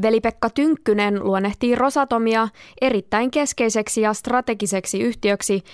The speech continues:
Venäjän hallinnolle. Rosatom toimii sekä ydinenergia- että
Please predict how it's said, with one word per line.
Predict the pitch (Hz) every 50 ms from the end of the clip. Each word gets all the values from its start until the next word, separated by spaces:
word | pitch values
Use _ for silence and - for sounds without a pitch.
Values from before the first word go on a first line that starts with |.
| - - - -
Venäjän | 220 214 214 208 196 180 175 180
hallinnolle. | 170 170 190 185 190 190 196 190 185 180 180 175 180 202 - - _ _ _ _ _ - - - - - - - - -
Rosatom | - 208 202 175 202 196 - 202 202 202
toimii | 202 214 220 226 226 226 220
sekä | 226 226 220 - 233 226 226 220 226 - -
ydinenergia- | 226 202 202 196 190 - 226 247 269 269 262 233 - 233 226 220 220
että | 220 _ - 220 220